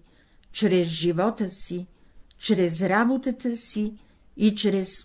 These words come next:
онова богатство на знание и мъдрост, което е в Него. Всички вие трябва да дойдете до положението да се хармонизирате.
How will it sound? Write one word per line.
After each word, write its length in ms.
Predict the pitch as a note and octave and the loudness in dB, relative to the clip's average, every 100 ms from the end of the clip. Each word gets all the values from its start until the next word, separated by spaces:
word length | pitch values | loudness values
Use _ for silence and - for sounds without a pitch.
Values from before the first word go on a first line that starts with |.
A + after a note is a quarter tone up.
| _ | _
онова 420 | G3+ G3 F#3 C4 | 4 4 4 2
богатство 800 | B3+ C4 A#3+ A#3+ A3 - - - | 2 2 4 2 2 -6 -10 -2
на 160 | F#3 D#3 | -2 0
знание 680 | D#3+ E3 G3 G#3 A3 A3 G#3+ | -2 2 4 6 6 6 6
и 60 | |
мъдрост, 760 | G#3+ G3+ G3+ G3+ F#3+ - - - - - - - | 6 4 2 -2 -6 -8 -18 -20 -20 -18 -18 -14
което 440 | - E3 G3 G3+ G3+ | 0 2 2 2 -2
е 140 | G3 | -2
в 140 | E3+ E3+ | -2 -2
Него. 520 | E3 E3 E3 E3 F3 _ - - _ _ _ _ | -2 -2 -6 -8 -10 _ -20 -20 _ _ _ _
Всички 520 | - - D4+ D4+ - A#3+ | -14 4 4 4 4 6
вие 300 | A#3 A#3 A3 | 8 6 4
трябва 360 | G#3+ G3+ F#3+ | 2 2 2
да 120 | G3 | 0
дойдете 520 | F3+ G3 F#3+ E3+ E3 F3 | 2 4 4 2 -2 -2
до 180 | E3+ | -2
положението 920 | D#3+ F3 E3 E3 G#3+ A3+ A3+ A3+ A3 G#3+ - _ _ - - | 0 0 0 2 6 8 6 2 -4 -8 -12 _ _ -20 0
да 120 | A3+ | 0
се 180 | - A#3+ | 2 0
хармонизирате. 1200 | A#3 A3+ A3 A3 A3 G3+ F3+ F3 E3 - E3+ | 2 6 8 10 8 4 0 0 -2 -6 -10